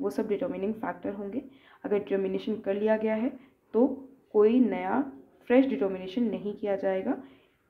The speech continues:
अगले एक साल तक के लिए। फिर आ जाइए, अ, अगले important provisions पे, जो कि है rent authority और rent ट्रिब्यूनल से related। rent authority discuss की गई है सेक्शन थर्टी में,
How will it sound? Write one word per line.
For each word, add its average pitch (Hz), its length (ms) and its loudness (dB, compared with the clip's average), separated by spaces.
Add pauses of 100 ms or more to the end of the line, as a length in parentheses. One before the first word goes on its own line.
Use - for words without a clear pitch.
अगले 220 260 4
एक 202 480 2
साल 165 220 -10
तक - 140 -18 (120)
के 254 60 -12
लिए। - 320 -10 (1600)
फिर 226 100 0
आ 220 80 8
जाइए, 233 360 2
अ, - 240 -4 (600)
अगले 208 200 -2 (320)
important 208 420 -2
provisions 208 480 -4
पे, 294 180 0
जो 185 140 -4
कि 196 140 -8
है 196 160 0
rent 190 360 -2
authority 185 440 -8
और 233 100 -2
rent 190 280 -4
ट्रिब्यूनल 180 300 -8
से 180 120 -16
related। 214 320 -6
rent 185 240 -6
authority 190 300 -6
discuss - 360 -10
की 190 120 -12
गई 185 100 -8
है 185 100 -8
सेक्शन 190 280 -10
थर्टी 185 280 -6
में, 285 180 4